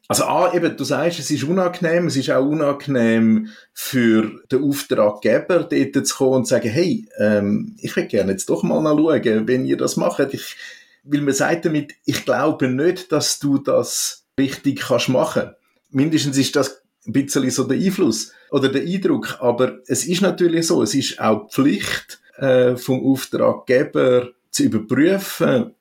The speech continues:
dass die Daten auch sachgemäß mit denen auch umgegangen wird. Und eigentlich müsste das schon eben zu einem Standardprozess gehören. Ausser eben der, der Auftragsdatenverarbeiter, der Lieferant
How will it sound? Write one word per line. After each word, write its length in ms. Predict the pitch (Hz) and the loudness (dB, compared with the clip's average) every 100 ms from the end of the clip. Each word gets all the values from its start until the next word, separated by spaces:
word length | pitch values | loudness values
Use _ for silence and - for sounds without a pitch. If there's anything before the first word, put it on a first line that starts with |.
| _ | _
dass 480 | 131 113 110 - - | 2 2 2 -4 -2
die 180 | 123 110 | -2 0
Daten 480 | 110 113 107 113 101 | 2 2 0 -2 0
auch 160 | 98 | 0
sachgemäß 1160 | 101 - - - 110 98 95 98 95 - - - - - | 0 0 -2 -2 -2 0 0 0 0 -2 -4 -10 -20 -4
mit 200 | 113 110 | -2 0
denen 240 | 104 101 98 | 0 0 0
auch 140 | 110 | 0
umgegangen 500 | 165 170 147 139 131 | 0 0 0 2 0
wird. 480 | 135 135 139 - - _ _ | 2 2 0 -10 -20 _ _
Und 200 | 117 110 | 0 0
eigentlich 640 | - 120 170 165 143 127 | 0 0 2 0 0 0
müsste 380 | 120 117 - 123 | 2 2 0 -2
das 220 | 113 110 | -2 -2
schon 440 | - 151 165 - - _ | 0 2 2 -2 -12 _
eben 280 | 127 117 | -4 -4
zu 100 | 110 | -2
einem 180 | 120 117 | -2 -2
Standardprozess 1080 | 110 104 110 113 110 - 107 104 107 101 - | -2 0 0 0 -2 -2 -6 -4 -2 -2 -4
gehören. 480 | - 123 139 151 147 - _ _ | -2 0 2 0 -4 -10 _ _
Ausser 480 | 151 143 - 147 - | -2 0 0 0 -2
eben 380 | 123 110 110 104 | -4 0 0 0
der, 320 | 104 98 101 - _ - _ _ - | 0 0 -2 -6 _ -20 _ _ -8
der 140 | 113 | -4
Auftragsdatenverarbeiter, 1800 | 120 113 - 107 - 110 - - 143 139 117 117 113 107 110 113 - 113 107 | -4 -4 -2 -2 0 0 0 -2 -2 0 2 2 0 0 0 -2 -2 -2 -2
der 180 | 107 | 0
Lieferant 720 | 101 107 110 104 104 123 123 | 0 2 2 2 2 2 -2